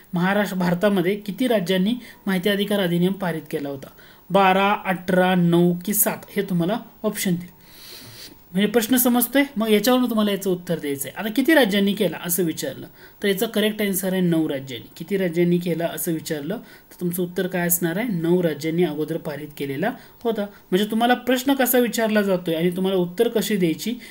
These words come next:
हा सुद्धा घटक या ठिकाणी समजणं तेवढंच महत्त्वाचं आहे. नऊ राज्यामध्ये जर बघा, तमिळनाडूने केला होता एकोणीसशे सत्त्याण्णव, त्यानंतर गोवा होता,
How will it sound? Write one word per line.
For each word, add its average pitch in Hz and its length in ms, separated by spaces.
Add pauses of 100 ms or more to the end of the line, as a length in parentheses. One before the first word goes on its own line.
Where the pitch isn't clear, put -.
(120)
हा 220 180
सुद्धा 196 260
घटक 175 300
या 170 120
ठिकाणी 165 360
समजणं 160 520
तेवढंच 147 280
महत्त्वाचं 131 440
आहे. - 80 (320)
नऊ 214 180
राज्यामध्ये 226 520
जर 220 100
बघा, 196 240 (140)
तमिळनाडूने 190 560
केला 170 220
होता 156 200 (280)
एकोणीसशे 165 380
सत्त्याण्णव, 156 500 (420)
त्यानंतर 185 400
गोवा 180 380
होता, 190 320